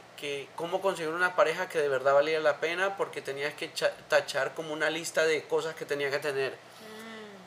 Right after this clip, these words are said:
Speaker 1: Entonces yo decía como que, mira, dos cosas. El que es psicólogo, es psicólogo por alguna razón,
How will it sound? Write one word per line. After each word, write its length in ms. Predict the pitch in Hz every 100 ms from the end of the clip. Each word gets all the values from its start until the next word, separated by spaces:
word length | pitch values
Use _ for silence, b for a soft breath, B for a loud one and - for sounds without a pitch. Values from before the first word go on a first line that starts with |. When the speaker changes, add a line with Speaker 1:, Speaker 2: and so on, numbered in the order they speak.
| 139
Speaker 1:
Entonces 180 | - 165
yo 100 | 165
decía 340 | 170 160 151
como 280 | 170 160 139
que, 200 | 135 - - - - - - - - - - - - - - - - - 135
mira, 280 | 139 113 - B B B -
dos 180 | 156 180
cosas. 460 | - 151 123 110 - -
El 180 | 127 123
que 200 | 139 135
es 80 |
psicólogo, 480 | 165 - 185 208 226
es 100 | 196
psicólogo 480 | 180 - 180 190 165
por 120 | 139
alguna 280 | 131 151 160
razón, 440 | 160 143 170 202